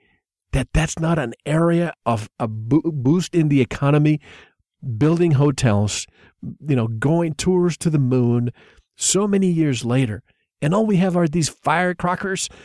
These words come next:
rockets that nasa, that's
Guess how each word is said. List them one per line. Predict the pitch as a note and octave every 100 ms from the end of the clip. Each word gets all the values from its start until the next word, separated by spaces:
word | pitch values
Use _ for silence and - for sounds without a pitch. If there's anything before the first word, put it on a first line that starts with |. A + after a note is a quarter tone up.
| - _ -
rockets | C3 D#3+ F#3 G3 - - - _ _ _
that | B2+ C#3 C3
nasa, | C3 D3 F#3 - F#3 E3+ -
that's | C#3+ -